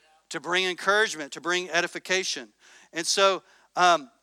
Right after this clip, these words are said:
so we can desire, we can earnestly desire. I don't believe that God would have said, "Earnestly desire," if he wasn't actually willing to give it. Amen? God is willing to give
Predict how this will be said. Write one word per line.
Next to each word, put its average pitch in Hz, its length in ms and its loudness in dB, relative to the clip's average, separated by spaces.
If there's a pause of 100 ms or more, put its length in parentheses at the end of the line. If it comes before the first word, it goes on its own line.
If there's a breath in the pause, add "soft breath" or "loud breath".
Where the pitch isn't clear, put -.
(200)
so - 240 -2
we 202 280 -2
can 214 460 0 (140)
desire, 175 760 2
we 190 120 -4
can 202 140 -8
earnestly 196 360 -4
desire. 185 340 2
I 180 140 6
don't 247 180 0
believe 208 360 -2
that 180 180 -6 (120)
God 175 280 4
would 202 100 -4
have 202 100 -6
said, 160 380 0 (480 soft breath)
"Earnestly 196 460 0
desire," 165 560 2
if 151 100 -14
he 165 80 -10
wasn't 160 400 -6
actually 147 380 -6
willing 139 340 -8
to 131 100 -16
give 131 220 -10
it. 110 140 -20 (2000)
Amen? 175 420 -2 (540 soft breath)
God 190 280 6
is 190 160 -2
willing 190 460 2
to 175 120 -8
give 175 640 2